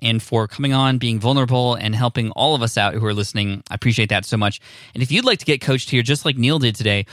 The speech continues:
all you have to do is go to ask pat dot com, and you can fill out the form there to apply. And we might reach out to you and have you come on the show to get coached just like Neil did today. And it's done for free because, you know, your form of quote unquote payment is you allowing us to share it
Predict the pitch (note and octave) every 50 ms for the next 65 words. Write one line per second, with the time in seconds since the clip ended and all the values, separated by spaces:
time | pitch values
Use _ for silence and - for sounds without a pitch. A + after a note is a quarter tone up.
0 | - - - - C#3 F3 F#3 E3+ - D3 C#3+ D#3 D#3 C3+ - C3+ A#2+ - - G#2+
1 | A#2 C3 C3+ - - - C#3+ B2+ B2+ - A#2+ G#2+ G#2+ - - C#3+ D#3+ E3+ D3 A#2+
2 | - A2+ - - A#2 A2+ A#2 - - - - A2+ G#2+ G#2 G#2 A2+ A#2+ C3 C3 B2
3 | - - A2+ G#2 - F#2+ - - - - D#3 A3 G#3+ C3 G2+ F#2+ F#2+ - - -
4 | - - - - - A2 A2+ A#2 B2 A#2+ A#2 C3+ D#3 F3+ G3+ G3 - - - C#3
5 | E3 F3+ - F3 G3 G#3+ - - A#2+ A#2+ B2 B2 - - A#2+ B2 C3+ C#3 C3+ C3+
6 | - - C#3+ C3 B2 A#2+ B2 - D#3+ D#3+ D3 A#2+ C3 A#2 - - C#3+ C#3+ C#3+ -
7 | - - D3+ D3+ - D#3+ D3 - B2 C3 D#3 D3+ A#2+ G#2 - - G#2 G2 F#2+ F#2+
8 | - - - - - - - B2 C3+ B2+ - - C#3+ C#3 C#3+ C#3 C#3 A#2+ - D#3+
9 | D3 A2 G#2 G2 - G#2 G2+ G2+ - - - - - - - - - - A2 G2
10 | F#2 F#2 - - G#2 G#2+ A#2+ B2+ C3 C3 C3 C3+ - - - C#3 C3 B2 A#2 G#2+
11 | G2+ - - A#2+ A#2 A2 - G#2+ - - F#3 G#3 E3 A#2+ A#2 A2 G#2+ A2 A#2 B2
12 | B2 A#2+ A#2 A#2 - - A2+ A#2 A#2+ C#3 D3 C#3 C3 D#3 G3 G3 - - D3+ C3
13 | - - - D3+ E3+ D3+ A2+ - -